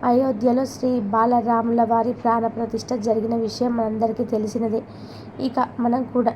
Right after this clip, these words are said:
ఇప్పుడు శ్రీరామ రాజ్య పరిపాలనలోనే ఉన్నాము అనడంలో సందేహం లేదు. ఇక రైతులకి కష్టాలు లేకుండా శ్రీరాముల వారి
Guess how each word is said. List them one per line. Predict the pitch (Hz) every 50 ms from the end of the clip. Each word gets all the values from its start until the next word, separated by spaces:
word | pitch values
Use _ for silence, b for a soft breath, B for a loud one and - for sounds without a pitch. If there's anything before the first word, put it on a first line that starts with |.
| -
ఇప్పుడు | 247 247 - - 233 247
శ్రీరామ | 247 - - 240 233 240 247 240 233 233
రాజ్య | 220 226 226 226 196 - 240
పరిపాలనలోనే | 233 233 - 226 214 220 214 - 240 233 226 220 226 233 233 226 226 226 220 226
ఉన్నాము | 233 220 214 214 214 220 233 226 220 233 233 -
అనడంలో | 247 226 226 233 226 220 220 202 254 294 - B B B B B B B B B -
సందేహం | - 240 233 240 233 277 262 214 247 240 233
లేదు. | 214 220 226 208 247 - - B B B B B B - -
ఇక | 240 226 - 240 - - - - - -
రైతులకి | 262 262 262 247 - 247 233 233 226 247 233
కష్టాలు | - - 220 214 214 - - 240 233 233 226 226
లేకుండా | 208 220 226 226 - 226 220 214 226 226 226 - B B B B B B - -
శ్రీరాముల | - 254 247 254 254 254 240 233 240 240 240 233
వారి | 226 233 226 233 220 240 -